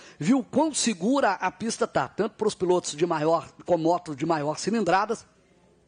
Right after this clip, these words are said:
quanto também pros nossos pequenos. A gente tem agora pra sequência a S X Júnior e depois a S X Pro. Uma pista belíssima, com quase seiscentos metros de pista,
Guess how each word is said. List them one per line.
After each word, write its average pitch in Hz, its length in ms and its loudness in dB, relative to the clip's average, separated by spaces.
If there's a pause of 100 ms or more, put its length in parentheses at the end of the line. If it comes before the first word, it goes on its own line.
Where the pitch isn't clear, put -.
(120)
quanto 240 200 2
também 220 280 2
pros 220 220 -2
nossos 208 340 0
pequenos. 185 640 0 (300)
A 143 80 -2
gente 170 240 -2
tem 196 100 2
agora 180 240 0
pra - 160 -4
sequência 165 560 0 (220)
a 160 240 0
S 233 280 0
X - 460 -2
Júnior 170 520 0
e - 20 -10
depois 196 480 0 (260)
a 170 120 2
S 185 200 -2
X - 300 -4
Pro. 170 340 0 (360)
Uma 185 120 0
pista 240 420 2 (360)
belíssima, 226 720 0 (240)
com 220 200 2 (180)
quase 233 480 0
seiscentos - 880 -2
metros 185 460 0
de 156 120 -6
pista, 180 580 -4